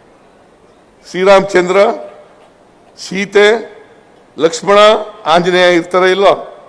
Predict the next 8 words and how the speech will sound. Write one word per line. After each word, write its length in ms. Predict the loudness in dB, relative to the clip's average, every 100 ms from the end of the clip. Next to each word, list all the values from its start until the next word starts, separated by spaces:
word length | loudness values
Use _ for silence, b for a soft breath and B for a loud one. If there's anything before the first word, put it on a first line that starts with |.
| _ _ _ _ _ _ _
ಆ? 100 | -10 -10 -16 _ _ _ -16
ಇವ್ರು 160 | -14
ಬರೀ 600 | -8 -8 -6 -6 -6 -8 -10 -14 -20
ಶ್ರೀರಾಮಚಂದ್ರನೇ, 960 | -18 -10 -10 -10 -14 -14 -14 -16 -18 -16
ಬರೀ 240 | -16 -16
ಶ್ರೀರಾಮಚಂದ್ರ. 680 | -20 -20 -16 -16 -16 -20 -20 -20 -20 -20 -20 -20 -20 -20 -20 -20 -20 _ -20 -20 _ -20 _ -20 _ _ _ _ _ _ _ _ _ _ _ _ _ _ _ _ _
ಅದಕ್ಕೆ 360 | -12 -12 -6 -4
ಲೇ, 300 | 2 2 2